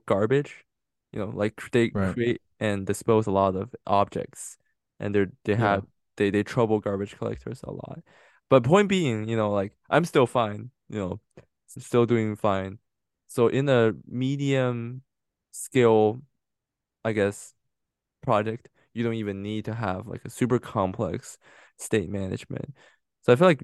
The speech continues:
Speaker 1: you know, most
Speaker 2: Mm.
Speaker 1: people don't, don't really use probably, like, ten percent of the, the library that they're using.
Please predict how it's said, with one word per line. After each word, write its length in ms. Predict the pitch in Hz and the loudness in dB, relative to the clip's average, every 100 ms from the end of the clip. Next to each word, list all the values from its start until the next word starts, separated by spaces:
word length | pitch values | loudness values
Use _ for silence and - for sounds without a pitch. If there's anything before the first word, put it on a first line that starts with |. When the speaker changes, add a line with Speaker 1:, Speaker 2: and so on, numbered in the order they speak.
| 110 | -2
Speaker 1:
you 60 | |
know, 160 | 110 95 | -2 -2
most 260 | 104 120 101 | 4 6 6
Speaker 2:
Mm. 20 | |
Speaker 1:
people 220 | 98 101 | 4 0
don't, 180 | 104 98 | -4 -2
don't 180 | - 110 | 0 4
really 160 | 101 87 | 4 2
use 480 | 95 107 95 - - _ - | 2 2 0 -6 -18 _ -6
probably, 260 | 98 92 | -4 -2
like, 140 | 76 - | -4 -8
ten 180 | - 127 | -2 0
percent 380 | 123 101 92 71 | 2 -2 -4 -8
of 160 | 71 - | -10 -8
the, 280 | 69 65 - | -6 -4 -4
the 320 | 71 65 - - | -4 -4 -4 2
library 400 | 101 98 90 82 | 4 6 4 2
that 160 | 73 | 0
they're 140 | 76 76 | -2 -4
using. 480 | 82 95 - - | -4 -4 -6 -8